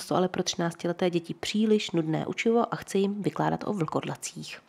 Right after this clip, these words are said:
Připomínám, že ve druhé knize už vlkodlaky probírali s Lockhartem a tady se tváří, jako by ten název slyšeli úplně poprvé.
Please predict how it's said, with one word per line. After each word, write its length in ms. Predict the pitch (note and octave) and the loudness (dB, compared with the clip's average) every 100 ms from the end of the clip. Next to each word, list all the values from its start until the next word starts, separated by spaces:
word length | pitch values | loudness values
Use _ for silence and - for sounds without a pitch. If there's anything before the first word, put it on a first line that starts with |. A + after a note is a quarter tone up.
| _ _ _ _ _ _ A#3+ | _ _ _ _ _ _ -12
Připomínám, 760 | - A3+ C4 B3+ F#3 D#3 E3+ G#3+ | -4 2 6 8 6 4 0 -2
že 120 | F#3 G3 | 0 2
ve 100 | F3+ | 4
druhé 300 | F#3+ A3+ A#3+ | 4 2 2
knize 380 | G#3+ F#3 E3 | 2 4 4
už 160 | - F3 | 2 0
vlkodlaky 720 | F3+ - G3 F3 - G3 F#3 - - | 0 2 2 0 4 4 4 -2 -2
probírali 640 | F#3+ F#3+ F#3 G3+ G3+ G3+ G#3 | 4 4 4 2 2 2 0
s 120 | - | 0
Lockhartem 680 | E3 D3+ D3 - D3 F#3 D4 - - - | 0 2 -2 -2 -2 0 -2 -4 -14 0
a 160 | E3 E3+ | 0 4
tady 160 | E3+ | 2
se 120 | F3 | 0
tváří, 400 | F3+ E3 D#3+ F3 | -4 -2 0 2
jako 180 | F3 E3 | 0 2
by 80 | E3+ | 0
ten 160 | E3+ D#3 | 2 2
název 380 | D3+ E3+ F3+ | 2 2 2
slyšeli 340 | - D#3+ - E3 | 0 -4 0 -2
úplně 300 | - B3+ C4 | 0 2 2
poprvé. 460 | E3+ D#3 D#3 D#3 | -2 -2 0 0